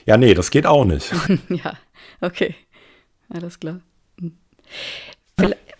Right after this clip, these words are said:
Speaker 2: vielleicht nur ganz kurz
Speaker 1: Ja.
Speaker 2: noch mal zu der Methode. Ähm, die kennt ja vielleicht nicht jeder.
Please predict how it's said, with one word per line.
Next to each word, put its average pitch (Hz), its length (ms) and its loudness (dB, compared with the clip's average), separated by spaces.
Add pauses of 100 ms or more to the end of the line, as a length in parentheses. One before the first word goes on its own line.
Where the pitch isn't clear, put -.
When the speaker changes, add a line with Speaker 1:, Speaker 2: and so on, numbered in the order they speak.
Speaker 2:
vielleicht 233 300 -4
nur 233 100 -2
ganz 254 320 -2
kurz 135 460 -2
Speaker 1:
Ja. 254 40 -4
Speaker 2:
noch 240 140 -4
mal 226 240 -2
zu - 220 -10
der 202 180 -2
Methode. 190 880 -2 (440)
Ähm, 180 560 -4 (220)
die 185 140 -12
kennt 262 320 0
ja 220 80 0
vielleicht 190 320 -6
nicht - 200 -8
jeder. 180 360 -2